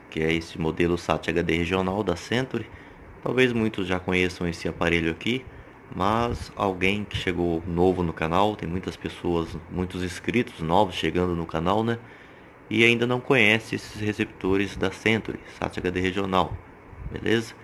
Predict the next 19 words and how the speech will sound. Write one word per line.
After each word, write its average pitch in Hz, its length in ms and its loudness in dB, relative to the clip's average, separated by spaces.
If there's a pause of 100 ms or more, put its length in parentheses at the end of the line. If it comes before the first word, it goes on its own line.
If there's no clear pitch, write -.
(340)
Então 123 140 -8
no 120 80 -4
vídeo 123 100 -4
de 117 60 2
hoje 120 140 4
eu - 20 0
vou 117 80 0
estar 113 200 0
mostrando 98 460 -2
pra 95 140 -2
vocês 104 420 -2
como 110 320 -2
que 117 140 -8
instala 101 600 0 (400)
banda 107 400 2
K 123 240 0
U 110 220 2 (420)
nesse 90 300 -2
receptor, 95 640 0